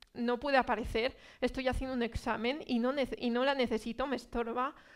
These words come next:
pues yo le, le digo, yo la trato como a una persona y le digo, "Bueno, pues te encierro en esta jaulita, ¿no? Y luego cuando, cuando llegue a casa, pues puedes salir".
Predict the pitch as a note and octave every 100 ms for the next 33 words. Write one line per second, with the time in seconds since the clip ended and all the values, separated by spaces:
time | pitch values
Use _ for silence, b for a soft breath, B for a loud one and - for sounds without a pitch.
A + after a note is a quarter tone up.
0 | B - B3 B3 A#3+ B3+ D4 - A#3+ B3
1 | A3 - A3+ G#3+ C4 B3+ A#3+ D4 D#4+ -
2 | - B3 B3+ B3+ C#4 C#4+ C#4+ B3+ B3 B3+
3 | - A#3+ A3+ C4+ B3+ A3+ G#3+ A3+ B3 C#4
4 | B3+ B3+ A#3 B3+ C4+ C#4+ C4 - C4+ C#4+
5 | B3+ A#3+ B3+ B3+ D#4 D4 F#4 B B B
6 | C#4 C4 C#4+ D4+ D4 B3+ B3 G#3+ G#3 -
7 | B3 A#3+ A#3+ A#3+ A#3 A#3 C4 C#4+ C#4 B3
8 | B3 E4 E4+ E4 - B3+ B3 B3+ A3 G#3
9 | F#3